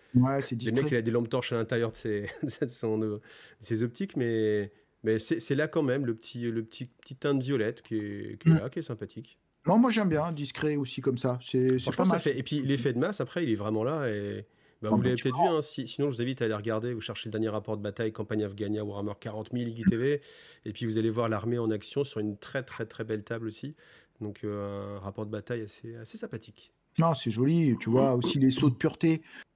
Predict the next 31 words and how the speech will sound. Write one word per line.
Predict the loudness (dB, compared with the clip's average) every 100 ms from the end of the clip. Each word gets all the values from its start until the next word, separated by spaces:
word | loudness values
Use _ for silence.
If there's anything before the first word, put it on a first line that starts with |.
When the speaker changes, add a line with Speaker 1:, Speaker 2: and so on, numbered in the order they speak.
| -4
Speaker 1:
Tu | 4
vois, | 6 6 6
il | 4
a |
pas | 4 2
eu |
besoin | 2 2
de | 2
faire | 2
les | 2
écritures | 0 0 0 2 2
dessus, | 2 2 0 0 -6 -2
juste | 4 6 6
un | 2
peu | 0
texturé, | 0 -2 -2 0 4 4 6
euh, | 6
tu | 4 2
vois, | 2 2
les |
parchemins, | 2 0 2 4 4 2 -4 -12
ça | 0 0
suffit. | 0 0 0 0 -6 _ _ 2
Euh, | 4 6 6 6 4
des | 0
fois, | 0 0
t'as | 0
pas | 0
besoin | 0 2 2
de |
te | 2 0